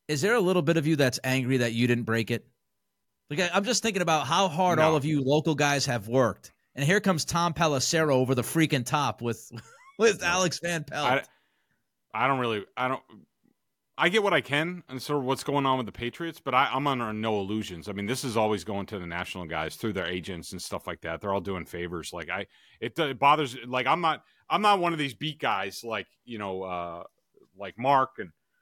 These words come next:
Speaker 2: and Andrew and these guys who are constantly, like, working this, like, every day and, like, check, like, no, that's what I used to do when I was a beat writer. I'm not a beat writer anymore. To me, I just want them to name a guy and then, you know, hey, let's dig into the X's and O's.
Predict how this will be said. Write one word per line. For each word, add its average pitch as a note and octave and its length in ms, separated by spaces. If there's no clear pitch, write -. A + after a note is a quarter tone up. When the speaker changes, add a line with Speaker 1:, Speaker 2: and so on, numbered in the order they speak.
Speaker 2:
and G2 340
Andrew C3+ 560
and A#2 140
these A2+ 160
guys A#2+ 280
who B2+ 120
are A2+ 40
constantly, C#3 540
like, A2+ 220
working B2+ 460
this, A#2+ 200
like, G#2 160
every A#2 240
day G#2+ 300
and, F2 120
like, F2+ 200
check, A#2 240
like, A2 240
no, G#2 260
that's D3 220
what F#3 80
I D#3+ 80
used C#3+ 220
to C#3 80
do D#3+ 160
when D3+ 100
I D3 80
was C#3 120
a B2 40
beat C#3+ 160
writer. D3 240
I'm B2+ 100
not A#2 140
a F2+ 40
beat A2 180
writer A2+ 280
anymore. A2+ 460
To B2 80
me, C#3+ 220
I C3 120
just C#3 180
want B2+ 200
them B2+ 140
to A2+ 80
name B2 240
a A#2 40
guy B2 300
and A2 180
then, G#2 440
you A#2+ 100
know, F#2 200
hey, G2+ 240
let's A#2 220
dig C3 240
into B2 140
the A2 140
X's A2 400
and G#2+ 180
O's. A#2 400